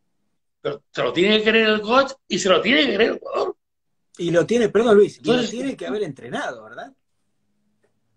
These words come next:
Speaker 1: Claro. Y entonces este, y, y estas cosas que te he dicho,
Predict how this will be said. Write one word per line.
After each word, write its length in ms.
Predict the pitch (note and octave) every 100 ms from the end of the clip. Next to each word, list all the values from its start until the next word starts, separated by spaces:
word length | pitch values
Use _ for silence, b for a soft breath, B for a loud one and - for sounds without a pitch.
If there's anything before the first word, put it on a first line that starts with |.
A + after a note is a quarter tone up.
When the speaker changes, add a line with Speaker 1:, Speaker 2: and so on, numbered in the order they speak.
| _ _ _
Speaker 1:
Claro. 320 | - A#2 - - _ _
Y 60 | C3
entonces 320 | A#2 A#2+ C3+
este, 260 | F3 A#3 A3+
y, 460 | E3 D#3+ - F3
y 20 |
estas 240 | F#3+ F#3+ G#3
cosas 300 | B3+ A3+ G#3+
que 80 | G3
te 100 | G3
he 60 |
dicho, 220 | G#3 G3